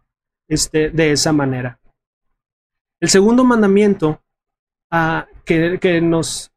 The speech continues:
que nos habla la palabra de Dios es el que no nos hagamos dioses ajenos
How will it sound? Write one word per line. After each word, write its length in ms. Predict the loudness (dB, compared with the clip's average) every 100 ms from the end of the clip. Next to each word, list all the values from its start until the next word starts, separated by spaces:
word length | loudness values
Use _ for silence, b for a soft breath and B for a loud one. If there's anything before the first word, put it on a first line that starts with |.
| _ _
que 100 | -2
nos 440 | 0 0 0 -4 -2
habla 440 | 0 2 2 2 0
la 160 | 0
palabra 360 | 0 0 2 2
de 160 | 2
Dios 360 | 2 0 -2 -10 _ _ _ _ _ -4
es 160 | 0
el 100 | 2
que 100 | 2
no 100 | 2
nos 200 | 2 2
hagamos 380 | 0 0 0 0
dioses 500 | 0 0 0 -4 -2
ajenos 640 | -4 -2 -2 -2 -6 -14